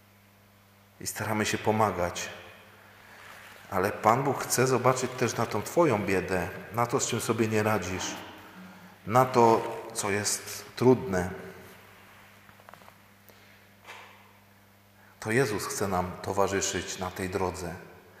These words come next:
To Jezus chce być z nami. Sam Jezus. Zabrałem krzyż z zakrystii.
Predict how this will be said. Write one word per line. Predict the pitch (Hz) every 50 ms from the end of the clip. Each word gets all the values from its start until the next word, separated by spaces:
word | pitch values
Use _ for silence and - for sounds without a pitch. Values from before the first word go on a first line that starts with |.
| - - - - - -
To | -
Jezus | 107 117 139 135 117 104 - -
chce | - 107
być | 95 101 95 -
z | - -
nami. | 95 95 98 92 92 90 87 87 - - - - - - - - - - - - - - - - - - - - - - - - - - - - - - -
Sam | - - 107 110 113
Jezus. | 113 110 101 90 90 92 92 90 - - - - - - - - - - - - - - _ _ _ - - - - - - - - - - - - - - - - - - - - - - - 90 92
Zabrałem | - - - 92 98 107 104 95
krzyż | - - 117 107
z | 101
zakrystii. | 98 98 85 - 95 95 87 - - - 98 104 107